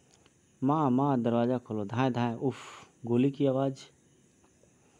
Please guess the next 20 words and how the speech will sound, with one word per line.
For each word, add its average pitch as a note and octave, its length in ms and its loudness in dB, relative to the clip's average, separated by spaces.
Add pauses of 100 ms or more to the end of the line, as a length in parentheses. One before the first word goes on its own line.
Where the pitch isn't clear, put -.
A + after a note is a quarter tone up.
(760)
दरवाज़ा C#3+ 360 6
खुलते C#3+ 340 2
ही D3+ 80 6
मेरे C#3 320 6
कदमों C3 260 4
में C3 180 2
गिर B2 160 6
पड़ा A#2 260 4
था A#2 160 -12
संजय, G#2+ 480 -6 (300)
खून C3+ 240 4
से B2+ 160 0
लथपथ, A#2 420 0 (760)
मछली A#2 420 2
की C3+ 100 2
भांति A#2 320 0
तड़पता। A2 600 0 (1000)
"संजय, C#3 520 4 (760)
संजय, A#2+ 280 2
तेरे, B2 460 0